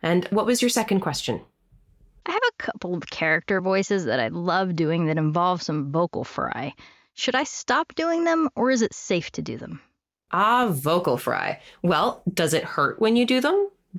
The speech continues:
Speaker 1: Do you think you could do them for an extended amount of time?
Speaker 2: Hmm, it, it doesn't, and I think I could. I'll admit I haven't tried doing them for four hours.
Speaker 1: Can I hear one?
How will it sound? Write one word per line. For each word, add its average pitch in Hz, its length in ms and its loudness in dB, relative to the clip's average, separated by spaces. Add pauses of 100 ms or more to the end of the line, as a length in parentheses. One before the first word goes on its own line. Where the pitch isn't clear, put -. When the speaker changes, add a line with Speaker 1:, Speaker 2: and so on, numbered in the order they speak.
(120)
Speaker 1:
Do 285 120 4
you 320 200 6
think 302 260 0
you 262 100 2
could 294 380 0
do 254 160 4
them 240 240 4
for 226 520 2
an 208 180 0
extended 208 520 2
amount 160 280 2
of 139 80 -2
time? - 400 -4 (1000)
Speaker 2:
Hmm, 165 460 -2
it, 175 260 -4 (180)
it 180 160 0
doesn't, 170 520 0
and 180 100 0
I 185 80 0
think 254 260 -2
I 247 120 2
could. - 280 -2 (460)
I'll 214 120 0
admit 208 360 2
I 180 140 2
haven't 196 380 2
tried 180 280 0
doing 180 240 4
them 160 160 0
for - 160 -10
four 160 300 -2
hours. - 580 -4 (1000)
Speaker 1:
Can 202 120 0
I 175 60 2
hear 131 160 2
one? 254 220 2